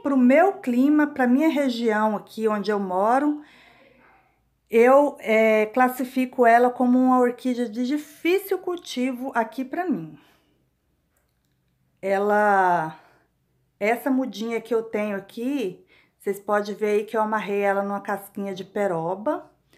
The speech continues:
Coloquei bastante esfagno, porque, pelo que eu pesquisei, dessa espécie aqui é uma orquídea que gosta muito de umidade, seja no ambiente, também no substrato dela, tem que tá sempre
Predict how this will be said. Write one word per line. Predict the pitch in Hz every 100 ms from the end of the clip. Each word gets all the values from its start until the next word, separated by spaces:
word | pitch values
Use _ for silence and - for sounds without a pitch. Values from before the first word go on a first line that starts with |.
| _ _ _ _
Coloquei | - 226 233 247 226
bastante | 240 247 - - - 294 392 -
esfagno, | 370 - - 208 190 202 202 269 320 - -
porque, | 240 226 - 214 233 269 - _ _ _ _ _
pelo | 262 269 302
que | 302
eu | 294
pesquisei, | 277 269 - 233 208 226 226
dessa | 190 226 254 277
espécie | 247 - 214 214 -
aqui | 208 - 214 226
é | 220
uma | 220
orquídea | 226 220 - 233 208 247
que | -
gosta | 196 226 233 240 - 269
muito | 262 240 254 302 359 339
de | 269 277
umidade, | 262 254 175 170 175 202 214 294 - _ _ _ _ _ _ _ _ _ - -
seja | 220 226 233
no | 226 226
ambiente, | 226 214 202 240 311 330 -
também | 269 220 226
no | 233
substrato | 247 240 208 214 - 208 196 202 202
dela, | 165 180 185 220 247
tem | 247 226
que | 220
tá | - 214 208
sempre | - - 277 330 - 311 302